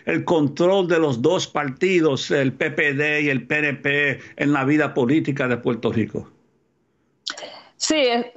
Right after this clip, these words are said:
Speaker 2: como, eh, es histórico. Es histórico, eh, hicimos un, una, una apuesta a que podíamos ganar las elecciones, eh, o por lo menos ganar muchos de los puestos en las elecciones, y que estábamos ofreciéndole al país otra, otra cosa distinta.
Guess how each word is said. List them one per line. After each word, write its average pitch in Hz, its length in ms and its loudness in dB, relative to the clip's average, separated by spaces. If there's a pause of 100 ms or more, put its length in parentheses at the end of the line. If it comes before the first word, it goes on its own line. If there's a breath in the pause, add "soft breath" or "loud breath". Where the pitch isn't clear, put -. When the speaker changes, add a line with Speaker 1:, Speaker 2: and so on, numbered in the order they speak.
Speaker 2:
como, 202 320 2
eh, 202 520 0
es 220 120 2
histórico. 240 680 -2 (320)
Es 190 160 0
histórico, 220 720 0
eh, 165 220 2
hicimos 180 380 0
un, 196 560 2 (100)
una, 180 300 0 (100)
una 185 300 2
apuesta 214 720 -2 (260 loud breath)
a 185 120 -4
que 160 120 2
podíamos 165 520 0
ganar 185 360 0
las 190 180 2
elecciones, 190 840 2
eh, 160 380 2
o - 160 -2
por 165 120 0
lo 165 60 2
menos 175 200 2
ganar 180 320 -2
muchos 196 360 0
de 180 80 0
los 165 180 0
puestos 175 480 -2 (280)
en 175 120 -2
las 180 140 0
elecciones, 180 720 0
y 190 140 0
que 185 280 0
estábamos 185 400 -2
ofreciéndole 202 460 0
al 196 100 -4
país 208 460 2
otra, 175 240 -2
otra 180 180 2
cosa 202 220 2
distinta. 180 380 2